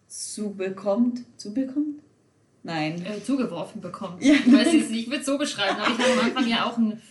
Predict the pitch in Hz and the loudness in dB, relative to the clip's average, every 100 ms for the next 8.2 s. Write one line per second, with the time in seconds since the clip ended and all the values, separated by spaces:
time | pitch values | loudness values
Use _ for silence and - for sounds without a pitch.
0 | _ - - 247 - - 190 190 202 214 | _ -16 -4 -4 -4 -6 -6 -4 -6 -10
1 | 214 - 233 247 214 208 208 196 202 220 | -10 -6 -6 -6 -8 -8 -8 -10 -10 -8
2 | 208 202 185 180 160 180 156 - _ _ | -8 -10 -14 -14 -16 -16 -18 -20 _ _
3 | _ - - - _ _ - - - - | _ -20 -20 -20 _ _ -20 -20 -20 -8
4 | 190 202 220 233 214 220 202 196 196 214 | -2 2 2 0 -4 -4 -2 -2 -4 -8
5 | - 160 156 - _ - 262 254 226 220 | -8 -10 -10 -14 _ 0 2 2 0 -6
6 | - 233 214 208 185 196 208 196 202 220 | -6 -2 0 0 -2 -4 -4 -4 -2 -2
7 | 226 190 175 175 170 170 170 170 165 160 | -2 -2 -2 -2 -4 -6 -10 -14 -16 -14
8 | 190 180 | -14 -12